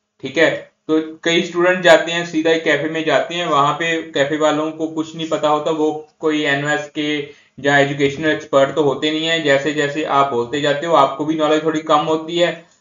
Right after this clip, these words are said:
आपको पूरा पता नहीं होता, या YouTube पे जितना को पता चलता है उतना को बताते रहते हैं, तो वो भी same जो column fill करते हैं online admission के समय, तो वहां पे क्या होता है कि आपकी admission confirm नहीं हो पाती। तो आप, यदि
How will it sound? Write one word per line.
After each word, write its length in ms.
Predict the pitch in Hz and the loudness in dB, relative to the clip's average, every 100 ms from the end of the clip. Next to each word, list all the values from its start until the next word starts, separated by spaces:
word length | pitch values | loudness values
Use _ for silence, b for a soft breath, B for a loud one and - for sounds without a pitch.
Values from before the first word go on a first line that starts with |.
| - | -2
आपको 300 | 135 - 165 | -2 0 -2
पूरा 240 | 151 160 160 | 0 2 4
पता 220 | 143 151 | 4 4
नहीं 140 | 165 | 2
होता, 200 | 165 170 | -2 -2
या 140 | 165 165 | 0 -2
YouTube 420 | 147 151 160 160 | -2 0 0 0
पे 60 | 165 | -4
जितना 320 | 151 151 160 | -4 -2 -2
को 80 | 160 | -2
पता 200 | 156 147 | -2 -2
चलता 280 | 143 135 156 | -2 -2 4
है 80 | 160 | 4
उतना 280 | 143 147 147 | 2 -4 -6
को 60 | 139 | -4
बताते 360 | 127 123 143 | 0 0 2
रहते 260 | 147 147 170 | 0 0 -4
हैं, 80 | 170 | -6
तो 100 | 170 | -4
वो 220 | 143 147 | -2 0
भी 220 | 147 175 170 _ _ | 0 -4 -8 _ _
same 600 | - 156 160 175 190 196 - _ 151 | -4 -2 0 -2 -6 -10 -16 _ -6
जो 140 | 151 | -4
column 280 | 147 139 147 | 2 2 2
fill 180 | 151 147 | -4 -4
करते 320 | 143 131 156 | -2 -2 -2
हैं 120 | 165 165 | -4 -2
online 380 | 143 143 143 151 | -2 -2 -2 -2
admission 360 | 156 147 139 165 | -4 -4 -6 -8
के 180 | 165 165 - _ _ - | -8 -10 -12 _ _ -6
समय, 320 | 151 190 - B B B B | -2 -4 -6 B B B B
तो 80 | 160 | 2
वहां 260 | 156 156 - | 4 4 4
पे 140 | 185 | 2
क्या 160 | 180 175 | 2 4
होता 240 | 143 127 156 | 4 2 -2
है 60 | |
कि 120 | 156 156 | 0 0
आपकी 300 | 135 - 143 | 0 -2 -6
admission 380 | 127 117 143 156 | -4 -8 -8 -6
confirm 420 | 139 139 120 151 | -8 -4 -6 -4
नहीं 220 | 143 120 | -8 -8
हो 100 | 107 | -10
पाती। 400 | 104 104 - 104 _ _ b b b - | -8 -10 -10 -20 _ _ b b b -6
तो 80 | 165 | -2
आप, 400 | 165 156 160 160 185 185 185 - _ 139 151 | 4 6 6 4 4 4 2 -4 _ -12 -8
यदि 240 | 156 | -6